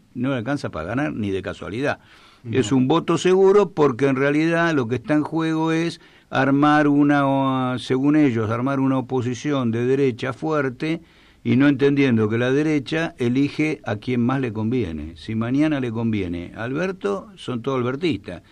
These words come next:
Speaker 1: Si mañana le conviene otro, sí, pero es así.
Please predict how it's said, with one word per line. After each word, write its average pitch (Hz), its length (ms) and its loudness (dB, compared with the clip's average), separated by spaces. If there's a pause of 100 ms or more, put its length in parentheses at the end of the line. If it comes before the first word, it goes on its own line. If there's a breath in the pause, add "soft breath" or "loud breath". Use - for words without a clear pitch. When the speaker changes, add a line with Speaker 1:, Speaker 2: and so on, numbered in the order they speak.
(280 soft breath)
Speaker 1:
Si - 180 -4
mañana 147 400 4
le 131 100 2
conviene 139 420 2
otro, 170 280 -2
sí, 196 280 -10
pero 196 200 0
es 190 120 -2
así. 175 880 0